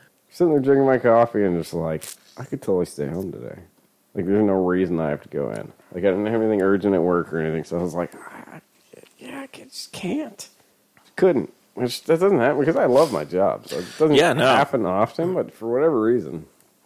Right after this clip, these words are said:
Speaker 2: For whatever reason.
Speaker 1: It was weird.
Speaker 2: Um, let's see. I'm trying to think.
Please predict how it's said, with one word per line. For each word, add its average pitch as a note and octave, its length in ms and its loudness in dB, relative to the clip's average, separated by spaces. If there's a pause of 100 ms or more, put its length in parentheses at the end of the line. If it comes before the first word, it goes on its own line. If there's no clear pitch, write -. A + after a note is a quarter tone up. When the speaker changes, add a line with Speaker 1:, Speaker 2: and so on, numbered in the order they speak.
(360)
Speaker 2:
For - 160 0
whatever A2 240 4
reason. G2+ 360 0 (180)
Speaker 1:
It C#3 80 -4
was C#3 140 -6
weird. A2 460 2 (760)
Speaker 2:
Um, G#2 400 2
let's G#2+ 200 -2
see. G2 380 2
I'm G#2 140 -4
trying G#2 300 -4
to - 60 -10
think. G2 400 -4